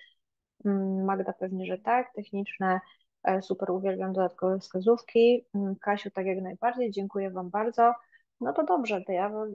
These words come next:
ja, słuchajcie, tak, moje, e, generalnie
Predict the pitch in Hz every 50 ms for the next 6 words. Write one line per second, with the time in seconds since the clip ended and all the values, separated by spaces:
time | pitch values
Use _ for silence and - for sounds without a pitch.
0 | - - 208 220 233 254 240 - 240 - 247 233 226 226 214 - 160 - - -
1 | _ _ - _ _ - 202 202 202 202 214 226 247 262 254 247 240 240 240 240
2 | 240 226 - - 208 208 208 208 208 208 208 208 208 208 208 214 _ _ _ _
3 | _ _ _ - 208 208 196 208 208 214 226 240 240 233 233 226 220 220 208